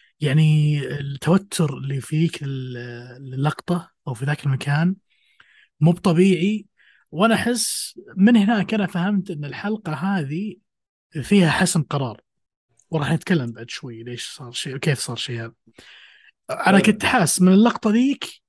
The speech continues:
Speaker 1: الجمعة ذي فيها قرار راح يصير، في حسم قرار راح يكون، في شيء راح يصير، في فقعة راح
Speaker 2: في
Speaker 1: تصير، في
Speaker 2: شيء.
Speaker 1: قرار راح يصير.
Speaker 2: صح.
Speaker 1: لأن تعرف لما يكون فيه تاتش مرة كبير والكل كذا ماسك زاوية وخايف يمسك الثاني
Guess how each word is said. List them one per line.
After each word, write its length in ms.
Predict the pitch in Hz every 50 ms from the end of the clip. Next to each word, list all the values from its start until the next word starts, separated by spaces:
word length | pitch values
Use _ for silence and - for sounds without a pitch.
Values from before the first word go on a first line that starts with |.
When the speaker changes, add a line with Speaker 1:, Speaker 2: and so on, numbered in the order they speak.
| _ _ _ _ _ _ _ -
Speaker 1:
الجمعة 400 | 170 175 160 175 247 240 208 -
ذي 180 | 185 202 247 208
فيها 260 | - - 214 185 165
قرار 320 | 160 - 185 180 175 135 127
راح 180 | 131 - -
يصير، 180 | 147 - - -
في 220 | - 226 214 220 -
حسم 260 | 214 214 208 - 151
قرار 300 | - - 156 165 151 127
راح 180 | 120 - -
يكون، 260 | 143 - - 147 123 120
في 300 | - _ - - 202 175
شيء 220 | - 190 180 170
راح 140 | 143 131 -
يصير، 320 | 147 135 - 147 123 - _ _ _ _ _ _ _ _ _
في 120 | - 185 165
فقعة 280 | - 175 165 139 120
راح 160 | 120 123 113 -
Speaker 2:
في 60 | 175
Speaker 1:
تصير، 320 | 175 151 - 160 160 160
في 80 | 156 139
Speaker 2:
شيء. 180 | 123 - 104
Speaker 1:
قرار 200 | 160 160 156 147
راح 140 | 143 127 135
يصير. 260 | 143 131 - 143 139
Speaker 2:
صح. 340 | 139 - 143 139 123 117 - - - - -
Speaker 1:
لأن 420 | 170 175 180 185 190 190 196 - - _ _ - - - _ _ _ _ _ -
تعرف 180 | 202 226 247
لما 160 | 226 240 208 190
يكون 220 | 185 214 220 202
فيه 380 | 147 - 185 208 202 160 160 139 113 131 135 139 -
تاتش 400 | - 190 190 190 - - - -
مرة 180 | 165 170 170 160
كبير 540 | - - - 135 151 151 165 180 180 180 - _ _ _ _ _ _ _ _
والكل 460 | 147 143 135 - - 196 196 196 175
كذا 600 | 165 - 196 180 170 160 151 139 135 131 131 127 127
ماسك 320 | 139 160 165 - - -
زاوية 500 | - - 175 175 170 156 147 156 165 170
وخايف 560 | 170 170 139 123 - - - 170 160 - -
يمسك 420 | 175 156 151 160 165 147 - - 143
الثاني 520 | - - 175 170 165 175 190 196 180 175